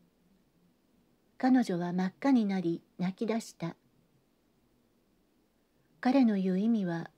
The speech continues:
こうであることがわかった。「僕が悪くとも許しておくれ。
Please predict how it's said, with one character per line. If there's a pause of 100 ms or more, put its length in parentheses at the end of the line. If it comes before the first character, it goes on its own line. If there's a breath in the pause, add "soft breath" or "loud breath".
(140)
こ
う
で
あ
る
こ
と
が
わ
か
っ (140)
た。 (3500)
「僕
が
悪
く
と
も
許
し
て
お
く
れ。